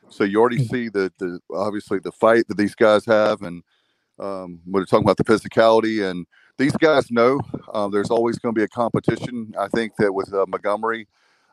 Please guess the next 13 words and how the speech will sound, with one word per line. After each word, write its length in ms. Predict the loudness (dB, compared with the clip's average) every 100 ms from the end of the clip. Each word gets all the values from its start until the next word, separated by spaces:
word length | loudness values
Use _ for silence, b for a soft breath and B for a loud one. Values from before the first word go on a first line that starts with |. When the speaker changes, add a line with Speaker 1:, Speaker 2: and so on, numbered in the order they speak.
| -4
Speaker 1:
um, 460 | -2 -2 -6 -8 -2
they, 200 | 0 0
once 340 | -2 -4 -2
they 120 | -2
had 200 | 0 0
a 60 | 0
depth 260 | 0 0
chart, 340 | -2 -4 -4 -2
they 100 | -6
pretty 260 | -6 -8 -6
much 460 | -4 -4 -6 -20 -20 _
kept 280 | 0 0 2
that, 240 | 2 2